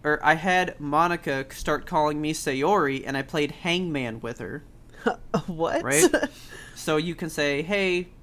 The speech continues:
Speaker 1: Monica, I wanna change my name." She goes, "Oh, what do you want me to call you now?"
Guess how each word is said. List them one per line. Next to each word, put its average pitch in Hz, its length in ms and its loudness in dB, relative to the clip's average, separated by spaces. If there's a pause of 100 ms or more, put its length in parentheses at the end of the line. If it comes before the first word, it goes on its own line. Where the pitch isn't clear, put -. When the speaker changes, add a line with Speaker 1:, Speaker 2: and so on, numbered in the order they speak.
(260)
Speaker 1:
Monica, 156 580 2 (400)
I 156 60 4
wanna 175 200 2
change 170 360 -2
my 147 140 0
name." 156 240 0
She 147 100 -6
goes, 139 200 -6
"Oh, 240 200 4
what 147 120 0
do 160 40 2
you 170 60 0
want 160 60 -2
me 156 80 -4
to - 40 -12
call 156 200 2
you 147 100 -2
now?" 151 400 0